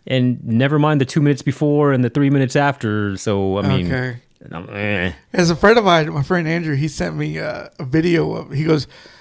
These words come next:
Speaker 2: "You having trouble sleeping?" And I was like, I was like, "No, not at the moment." He was like,
Speaker 1: Oh my God.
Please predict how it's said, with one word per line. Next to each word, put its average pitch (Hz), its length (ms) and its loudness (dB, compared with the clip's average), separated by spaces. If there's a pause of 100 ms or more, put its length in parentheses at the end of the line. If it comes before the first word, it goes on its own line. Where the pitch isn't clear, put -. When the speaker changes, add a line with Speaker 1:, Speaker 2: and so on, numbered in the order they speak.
(160)
Speaker 2:
"You 165 160 2
having 185 180 2
trouble 190 240 -2
sleeping?" 214 640 -8
And 147 200 -10
I 139 100 -4
was 123 120 -6
like, 123 240 -10
I - 80 -14
was 123 140 -10
like, 127 140 -6
"No, 233 320 -4
not 214 220 -10
at - 80 -20
the 185 60 -10
moment." 214 300 -8
He 165 100 -4
was 160 100 -2
like, 151 100 0
Speaker 1:
Oh 127 200 6
my 104 80 0
God. 92 200 -6